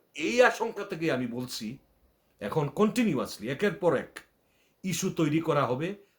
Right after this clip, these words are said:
জাতীয় পার্টির বিরুদ্ধে। নিষিদ্ধ করা তো সম্ভব না, কিসের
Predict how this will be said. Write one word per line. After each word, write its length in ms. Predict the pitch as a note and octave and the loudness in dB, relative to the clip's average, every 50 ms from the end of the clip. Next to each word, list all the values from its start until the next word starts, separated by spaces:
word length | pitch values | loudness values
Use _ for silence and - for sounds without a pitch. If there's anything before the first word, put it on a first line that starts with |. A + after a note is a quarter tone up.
| _ - A2+ | _ -14 -2
জাতীয় 380 | - E3 D3+ - - D#3+ D3 | 0 2 2 2 0 -4 -2
পার্টির 340 | - B2+ G#2+ F#2+ F2+ E2 E2 - - _ _ _ _ _ | -2 -2 -4 -4 -6 -10 -12 -14 -20 _ _ _ _ _
বিরুদ্ধে। 560 | G2 C3 E3+ E3+ D3+ - G#2 - G2+ E2 - - _ _ _ _ _ _ _ _ _ _ _ _ _ _ _ _ _ _ _ _ _ _ _ _ _ _ _ _ _ | -6 -2 0 0 0 0 0 -4 -6 -6 -8 -12 _ _ _ _ _ _ _ _ _ _ _ _ _ _ _ _ _ _ _ _ _ _ _ _ _ _ _ _ _
নিষিদ্ধ 420 | F2+ G#2+ C3 C3+ - A3+ F#3 F3 C#4 | -2 -2 0 2 2 0 2 2 0
করা 260 | C4+ - B3+ C4 C4 | 6 8 8 8 8
তো 120 | B3+ C4 | 4 0
সম্ভব 340 | A#3 - G3 F#3+ E3+ E3 D#3 | -2 -2 -2 0 0 0 0
না, 120 | B2 B2 B2 | 0 -2 -6
কিসের 420 | - - G3 E3+ - G#3 A3 G#3+ | -6 -6 -8 -6 -2 -2 -2 -2